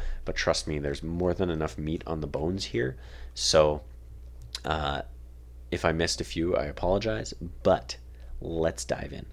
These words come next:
October fourteenth, the Florida Mayhem released D P S Saya player, main support Chris, tank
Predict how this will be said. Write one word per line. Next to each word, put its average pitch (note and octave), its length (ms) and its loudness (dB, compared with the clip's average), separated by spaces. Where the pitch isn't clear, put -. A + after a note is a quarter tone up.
October C3+ 340 6
fourteenth, A2 960 6
the F2+ 100 0
Florida G#2 260 4
Mayhem G#2 340 4
released F2+ 540 2
D G2 120 2
P F#2+ 140 2
S F2 240 2
Saya G2+ 360 2
player, E2 360 4
main F#2 180 2
support - 400 2
Chris, - 500 2
tank - 480 0